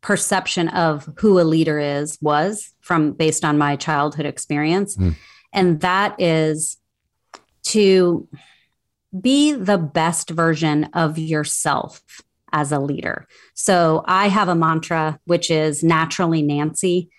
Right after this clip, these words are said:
Speaker 2: Yeah.
Speaker 1: If whatever I'm expected to do or some new thing I want to try, if I can't figure out a way to do it as naturally me, I'm not gonna do
Speaker 2: Wow.
Speaker 1: it. So oftentimes we get,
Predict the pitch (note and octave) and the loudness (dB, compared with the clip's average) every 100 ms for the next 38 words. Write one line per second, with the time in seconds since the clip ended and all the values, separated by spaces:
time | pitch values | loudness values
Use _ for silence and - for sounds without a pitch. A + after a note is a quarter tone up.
0 | _ _ - F#3+ F3+ G3 F#3 F#3+ F#3+ G3+ | _ _ -2 0 0 0 0 2 2 2
1 | G#3 G#3 - - F#3 F3+ F3+ - F3+ - | 2 2 0 0 2 2 -2 -4 -6 -4
2 | - G3 - F#3 F#3 F3 F#3+ F#3 F3 G3 | -2 -2 0 -2 0 2 4 6 4 2
3 | F#3 F#3 G3 A3 G#3 G#3+ G3 F#3+ F3+ F3+ | 2 4 4 2 2 0 2 2 2 0
4 | F3 F#3 F3 F3+ F#3+ - - A#3 A#3+ B3+ | -2 -2 0 0 -2 -4 0 0 0 -4
5 | F#3+ A3 F#3+ F3+ F3 E3 E3+ F3 E3+ E3 | -2 -4 -2 2 2 2 2 2 0 -2
6 | E3+ E3+ D3+ D#3 D#3 D#3 - F#3+ E3+ E3 | 0 0 0 0 2 -2 -4 -4 0 0
7 | D#3 D3 F3+ C4 - _ _ _ F#3+ F3+ | 0 0 0 -2 -6 _ _ _ 0 2
8 | E3 E3 D3 C#3+ C3+ E2+ D#2 D#2 - - | 0 -2 -4 -4 0 0 0 -2 -6 -20
9 | - _ - A3 G3 F#3 F3+ - _ _ | -20 _ -4 2 4 2 0 -8 _ _
10 | A#3+ C4 C#4 B3 - G3+ F#3+ F#3 F3 - | 0 2 2 0 0 2 2 0 -2 -10
11 | _ _ F#3+ F#3 G3+ G3 F#3 - | _ _ -2 0 2 2 0 -2